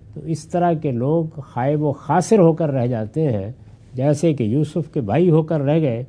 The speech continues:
چنانچہ اب بول اٹھے کہ "ابا جان، ہمارے گناہوں کے لیے آپ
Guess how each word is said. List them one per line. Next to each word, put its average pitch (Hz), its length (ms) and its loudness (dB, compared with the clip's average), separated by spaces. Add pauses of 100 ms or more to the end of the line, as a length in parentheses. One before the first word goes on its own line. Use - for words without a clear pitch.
(640)
چنانچہ 135 400 -2
اب 151 120 2
بول 175 380 4
اٹھے 139 340 -2
کہ 117 140 -6
"ابا 123 300 -2
جان، 160 420 0 (100)
ہمارے 127 560 -2 (200)
گناہوں 160 380 4
کے 135 200 -4
لیے 131 340 0
آپ 117 320 -2